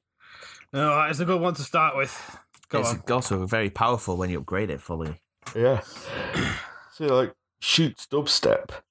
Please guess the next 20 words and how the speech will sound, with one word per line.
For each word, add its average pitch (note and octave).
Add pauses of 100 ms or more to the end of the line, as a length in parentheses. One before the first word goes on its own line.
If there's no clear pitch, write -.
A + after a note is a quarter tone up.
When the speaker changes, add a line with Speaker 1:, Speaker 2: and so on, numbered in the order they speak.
(160)
Speaker 3:
in G2
a G2
visual A2+
<laughs> -
form A#2 (140)
at -
people, F#2 (260)
and G#2
it - (200)
makes - (340)
everybody A#2
dance A2+
in G2
a G#2 (600)
nearby G#2
area, G2 (400)
and G2 (100)
does -
it A#2+
make B2